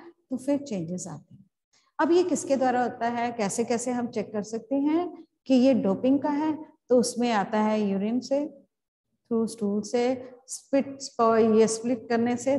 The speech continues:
थूक जिसको हम saliva के द्वारा बोलते हैं, hair के द्वारा, इन सब चीजों के द्वारा हम test कर सकते हैं कि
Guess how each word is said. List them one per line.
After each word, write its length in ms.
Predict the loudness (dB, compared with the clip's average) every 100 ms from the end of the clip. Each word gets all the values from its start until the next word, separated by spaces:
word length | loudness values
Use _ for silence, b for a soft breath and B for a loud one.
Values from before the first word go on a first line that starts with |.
| -2
थूक 260 | -6 -4 -4
जिसको 280 | -6 -4
हम 120 | -2 -2
saliva 360 | 0 -2 0
के 140 | -2 -2
द्वारा 260 | -2 -2
बोलते 300 | -2 -4 -4
हैं, 180 | -6 -8 -12 _ _ 2
hair 260 | 4 4 4
के 100 | 0
द्वारा, 420 | 0 -4 -4 -6 -12 B _
इन 180 | 2 2
सब 240 | 2 -4 -4
चीजों 360 | -6 -6 -4 -6
के 120 | -8
द्वारा 340 | -8 -6 -6 -6 -8 B B 0
हम 260 | 2 2
test 360 | 0 0 -2 -6
कर 100 | -4
सकते 380 | -2 -4 -4 -2
हैं 340 | 0 2 2 -2 B B 0
कि 180 | 4